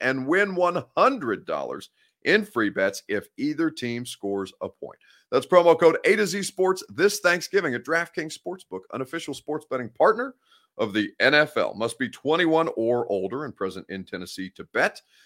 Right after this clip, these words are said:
Uh, restrictions apply. See DraftKings dot com slash sportsbook for details. If you or someone you know has a gambling problem and you want help, call or text the Tennessee Red Line, one eight hundred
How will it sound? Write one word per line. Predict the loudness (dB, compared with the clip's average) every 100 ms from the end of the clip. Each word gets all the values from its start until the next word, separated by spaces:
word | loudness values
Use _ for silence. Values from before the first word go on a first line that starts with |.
| _ _
Uh, | 6 6 4
restrictions | -2 -6 -6 -6
apply. | -8 -6 -6 -6
See | -8 -4
DraftKings | -2 -2 -6 -6
dot | -6 -4
com | -6 -6
slash | -8 -8
sportsbook | -10 -10 -12 -14
for |
details. | -6 -6 0 0 0 -4
If | -10
you | -8 -6
or | -2 -4
someone | -2 -2 -2
you | -2
know | -2 -2 -4 -10 _ _ -2
has | 0
a | 0
gambling | 2 4 4 0 0
problem | 2 2 2 -2 -4
and | -4
you | -6
want | -4 0 0 -2 -14 _
help, | -2 -2 -2 _ _
call | _ 2 4
or | 2
text | 0 0 -2 -6
the | -12
Tennessee | -6 -6 -4 -4
Red | -2 -4 -4
Line, | -6 -8 -10 _ _ _
one | 0 2 6
eight | 4
hundred | 4 2 0